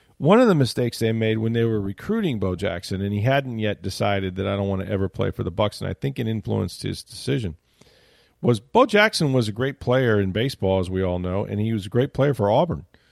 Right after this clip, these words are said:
in baseball. And the Bucs were doing, you know, sort of their visits and get, preparing for the draft and all of that. And Hugh Culverhouse, um,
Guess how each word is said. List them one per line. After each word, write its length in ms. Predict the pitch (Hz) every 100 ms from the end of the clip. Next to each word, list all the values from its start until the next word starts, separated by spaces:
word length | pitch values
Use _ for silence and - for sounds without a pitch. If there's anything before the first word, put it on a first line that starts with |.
| _ _ _
in 180 | 113 98
baseball. 500 | 95 87 - - - _ _ _ _ _ _ -
And 540 | 127 123 123 120 120 _ _ _
the 140 | 180 127
Bucs 520 | 110 151 165 - -
were 260 | 135 131 120
doing, 520 | 110 139 135 127 131
you 80 | 127
know, 160 | 107
sort 320 | 98 - 123
of 60 | 117
their 140 | 107
visits 580 | 95 135 139 143 - -
and 680 | - 104 98 98 98 101 -
get, 240 | 117 -
preparing 480 | 113 - 131 135 131
for 120 | 127
the 120 | 117
draft 420 | 107 117 113 110 -
and 100 | 107
all 200 | 110 117
of 100 | 104
that. 360 | 107 104 - _ _ _ _ _ _ _
And 180 | 113 117
Hugh 200 | 175 208
Culverhouse, 1040 | 185 208 196 107 95 90 107 - - - _ _ _ _ _ _ _ _ _
um, 500 | - 107 110 110 113